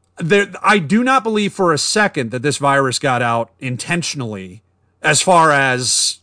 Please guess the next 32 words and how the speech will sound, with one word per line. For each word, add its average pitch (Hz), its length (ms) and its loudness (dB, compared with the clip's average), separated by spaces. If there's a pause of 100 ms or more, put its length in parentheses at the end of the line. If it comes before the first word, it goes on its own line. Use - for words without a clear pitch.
(100)
you 160 140 -2
know, 135 240 0
like, 135 320 -2
an 151 100 0
actual 147 360 0
conspiracy 151 920 -2
of 120 400 -2 (320)
a 147 100 -2
government 143 460 0
action 135 400 -2
or 123 80 -4
something 120 720 -6 (140)
to 165 180 0
where 131 320 2
this 127 240 -4
was, 127 360 -6
this 139 280 -6
was 123 340 -6
released 131 720 -6
to, 131 100 -12 (200)
to 135 340 -2
accomplish 131 520 -4
some 127 340 -4
end, 117 300 -8
whether 107 140 -10
it 101 40 -14
be 104 80 -16
funding 123 540 -8
or 113 80 -8
whatever 110 240 -6
the 98 40 -16
fuck. 98 280 -16